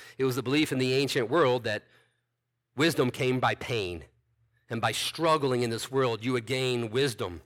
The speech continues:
So by pain, one could find life. It was a mean to an end, utopia. But Kohelet crushes this proverb, for he says, "Pain and misery are the very results of wisdom itself.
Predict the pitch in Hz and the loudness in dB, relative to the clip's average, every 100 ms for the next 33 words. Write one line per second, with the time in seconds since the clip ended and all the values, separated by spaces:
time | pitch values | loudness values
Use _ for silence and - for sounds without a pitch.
0 | _ _ _ _ _ _ _ _ - 139 | _ _ _ _ _ _ _ _ -6 -4
1 | 131 - 180 170 139 147 151 135 147 143 | -2 0 2 4 4 0 -2 -6 -4 -2
2 | 135 180 120 143 135 127 151 160 - 160 | 0 0 0 -2 -2 0 2 2 2 2
3 | 175 208 123 147 147 220 - 107 87 _ | 6 6 4 0 2 0 0 -6 -8 _
4 | _ _ _ _ _ _ _ _ _ _ | _ _ _ _ _ _ _ _ _ _
5 | _ _ _ _ _ _ _ _ _ _ | _ _ _ _ _ _ _ _ _ _
6 | _ 135 131 160 160 185 139 - 175 175 | _ -8 -2 0 2 2 2 0 0 0
7 | 143 131 - 143 120 107 101 90 _ _ | -2 -4 -4 -2 0 0 -6 -6 _ _
8 | _ _ _ _ _ - - - 156 165 | _ _ _ _ _ -20 -8 -4 0 0
9 | 170 151 - 180 185 180 160 170 170 175 | 2 0 0 4 6 6 6 2 4 2
10 | 170 139 135 123 151 147 120 123 - 139 | 2 2 -2 2 2 2 0 -2 -2 -2
11 | 131 - 101 104 123 127 127 127 - 92 | -2 -6 -6 -6 -4 -2 -2 -4 -8 -8
12 | 90 - - | -10 -16 -20